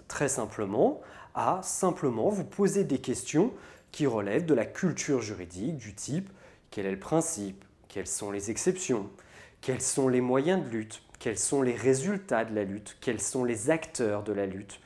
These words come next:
Est-ce qu'il existe une définition ? Quel est le régime ? Mais en aucun cas, vous ne devez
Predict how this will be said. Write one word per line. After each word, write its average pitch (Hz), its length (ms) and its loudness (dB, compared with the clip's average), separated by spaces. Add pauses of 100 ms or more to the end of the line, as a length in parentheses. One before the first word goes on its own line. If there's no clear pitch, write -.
(420)
Est-ce 110 200 -6
qu'il 117 180 -6
existe 123 400 -4
une 139 140 0
définition ? 151 760 2 (300)
Quel 113 200 -4
est 143 80 10
le 165 60 4
régime ? 123 380 2 (560)
Mais 156 120 8
en 185 120 8
aucun 247 280 4
cas, 196 380 0 (120)
vous 120 160 -4
ne 170 80 0
devez 180 340 2